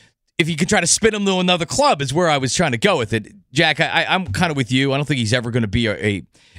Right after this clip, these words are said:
a real everyday. Lefties can neutralize him. Uh, he's guessing up there half the time. The approach to the plate isn't great. He does steal base. He's a monster. He's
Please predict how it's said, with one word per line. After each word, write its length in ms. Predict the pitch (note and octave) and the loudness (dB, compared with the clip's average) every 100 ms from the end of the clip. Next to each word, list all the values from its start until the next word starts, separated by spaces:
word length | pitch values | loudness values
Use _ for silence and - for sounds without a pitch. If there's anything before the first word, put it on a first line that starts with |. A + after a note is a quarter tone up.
| - | -2
a 140 | A2+ | -2
real 760 | G2 G2+ A2+ B2+ B2 A2+ G2+ - - - - | -2 -2 0 2 0 0 -2 -6 -14 -4 2
everyday. 840 | B2+ G#2+ A#2 G2+ A#2+ A#2 A#2 G#2+ | 2 2 -2 0 2 2 0 -4
Lefties 460 | G#2 D3 - C3+ | -2 -2 0 -2
can 120 | A#2+ A#2 | 0 0
neutralize 600 | A#2 - G#2 G2 G2 F#2 | 0 -2 -2 0 0 0
him. 280 | G2 F#2 E2 _ _ _ | 0 -2 -4 _ _ _
Uh, 120 | G2+ | -2
he's 220 | G#2+ C#3 | 0 -2
guessing 360 | - C3+ - C3 | 0 0 0 -2
up 140 | A#2+ | -2
there 200 | - A2+ A2 | 0 0 0
half 200 | G#2+ G2+ | -2 -2
the 120 | G2 | -4
time. 360 | G#2 F#2+ F#2+ | -2 0 0
The 80 | F#2+ | -2
approach 300 | G2 - B2 | -2 -2 -4
to 40 | F#2+ | -4
the 80 | G2 | -6
plate 280 | - G#2 F#2+ | -2 0 -2
isn't 180 | F2 | -2
great. 300 | D#2+ F#2+ F#2 | -2 -2 -2
He 60 | G2 | 0
does 180 | G3+ A3+ | 0 0
steal 260 | - G#3 | 0 0
base. 260 | C#3 D3 C#3 | 0 0 0
He's 80 | D3+ | -2
a 40 | |
monster. 560 | B2+ A#2+ B2 C3 B2 - | 0 0 0 -2 -4 -8
He's 120 | D#2+ | -12